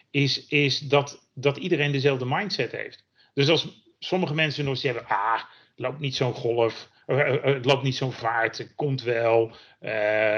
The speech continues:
we moeten niet zo hard van stapel lopen." En er is een, en, en er is een groep die zegt, "Nou, maar wacht even, het is wel heel duidelijk, heel serieus en we zullen er echt wel wat aan moeten doen."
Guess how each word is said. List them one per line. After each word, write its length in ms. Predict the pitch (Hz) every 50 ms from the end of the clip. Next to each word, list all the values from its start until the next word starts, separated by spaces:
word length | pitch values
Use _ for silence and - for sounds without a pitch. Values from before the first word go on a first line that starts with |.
| 107 107 104 107 -
we 220 | - 113 117 117 113
moeten 260 | 117 123 131 131 135
niet 120 | 127 123 123
zo 100 | - 131
hard 200 | 117 120 127 -
van 120 | - 135
stapel 440 | 131 - - 131 123 117 - - 120
lopen." 480 | 117 117 113 113 113 113 117 110 110 110 - - - - - _
En 140 | - 143 147
er 120 | 151 143
is 100 | 143 131
een, 120 | 139 139 - - -
en, 220 | - 147 143 151 -
en 220 | - 143 147 147
er 80 | 131 131
is 120 | 151 135
een 80 | 135 127
groep 280 | - - 143 135 123
die 100 | - -
zegt, 180 | 120 131 131 123
"Nou, 120 | 131 123
maar 100 | 117 120
wacht 220 | 120 135 135 131 -
even, 120 | 135 -
het 100 | 127 -
is 100 | 131 120
wel 140 | 135 131 123
heel 400 | 117 139 156 156 151 151 131 123 - _
duidelijk, 640 | 160 127 139 131 127 120 127 135 117 113 - - -
heel 280 | - 117 131 151 147
serieus 640 | 131 - 143 139 135 131 123 120 117 120 113 - - - - - - _
en 80 | - 135
we 60 | 123
zullen 260 | 120 135 147 135 127
er 80 | - -
echt 180 | 160 156 - -
wel 180 | 135 135 127
wat 220 | 123 131 127 127 -
aan 160 | - 131 127
moeten 280 | 127 123 120 - 143 143
doen." 380 | 220 208 139 123 147 185 -